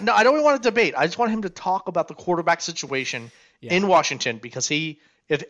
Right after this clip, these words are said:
Speaker 1: anyone, has the knowledge.
Speaker 2: Yeah. So, you know, uh, talk about Cousins and talk about, you know, Theismann, sort of the history of the quarterback position at this team.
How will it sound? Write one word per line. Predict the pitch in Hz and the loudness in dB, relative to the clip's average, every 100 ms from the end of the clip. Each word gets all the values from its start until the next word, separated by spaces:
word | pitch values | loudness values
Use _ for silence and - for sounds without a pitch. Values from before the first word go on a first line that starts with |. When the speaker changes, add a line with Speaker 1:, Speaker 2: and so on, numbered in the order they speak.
| _ | _
Speaker 1:
anyone, | 175 185 175 156 | -2 0 2 0
has | 139 131 | 0 -2
the | 127 | -2
knowledge. | 120 107 - - - _ _ _ _ _ _ _ _ _ _ _ - | -4 -6 -6 -10 -10 _ _ _ _ _ _ _ _ _ _ _ -16
Speaker 2:
Yeah. | 117 - _ _ _ _ _ _ _ _ _ | -16 -16 _ _ _ _ _ _ _ _ _
So, | 185 175 156 127 | 0 0 0 -6
you | 190 | -6
know, | 175 151 151 143 | -4 -6 -8 -14
uh, | 160 185 160 | -14 -14 -6
talk | 180 | -4
about | 180 156 | -2 -4
Cousins | 143 147 139 131 | -2 -4 -4 -8
and | 120 | -10
talk | 127 143 135 | -6 -4 -4
about, | 123 120 | -6 -6
you | 113 | -10
know, | 107 | -12
Theismann, | 127 123 110 | -10 -10 -12
sort | - 104 | -16 -14
of | |
the | 101 | -12
history | 147 147 147 | -12 -10 -6
of | 131 | -6
the | 120 | -6
quarterback | 120 110 107 101 | -10 -10 -10 -12
position | 113 101 104 | -18 -16 -16
at | |
this | 101 98 | -18 -20
team. | - 98 92 | -20 -20 -20